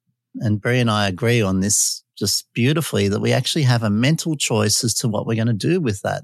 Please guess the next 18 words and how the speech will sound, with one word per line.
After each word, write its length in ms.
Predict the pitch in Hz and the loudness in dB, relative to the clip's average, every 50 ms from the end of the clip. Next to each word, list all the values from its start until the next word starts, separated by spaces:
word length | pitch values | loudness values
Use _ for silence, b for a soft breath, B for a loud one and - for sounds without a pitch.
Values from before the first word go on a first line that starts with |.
| _ | _
Which 380 | - - 110 120 110 - - - | -4 0 0 0 0 0 -4 -4
pathway 600 | - 131 127 147 151 - - 131 113 113 107 104 | -2 0 0 0 0 -2 -2 -2 0 0 0 0
do 160 | 101 113 110 | 0 0 -2
we 200 | 104 110 110 113 | -2 -2 -2 -4
take 360 | - - - 113 120 117 - - | -4 -2 -2 -2 -2 -2 -4 -4
that 200 | 110 104 110 - - | -4 -4 -4 -6 -8
thinking 560 | - - - 127 139 127 - 117 101 98 98 | -6 -2 0 0 0 2 0 0 2 2 2
down 600 | 85 110 131 156 170 143 110 101 101 104 107 113 | 0 0 0 0 2 2 2 2 0 0 0 -2
and 300 | - - 104 101 98 98 | -2 -2 -2 -2 -2 -2
how 240 | 101 104 110 107 107 | -2 0 0 0 0
do 80 | 107 107 | 0 -2
we 160 | 98 95 95 | -2 -2 -4
go 280 | 90 - 104 107 107 98 | -2 -2 0 0 2 0
about 320 | 87 104 101 95 95 92 | 0 0 0 0 0 -2
it? 100 | 95 101 | -2 -2
And 140 | 101 98 104 | -2 -2 -2
it's 200 | 110 - - - | -2 -2 -2 0
not 260 | 143 147 147 - b | 0 0 0 0 b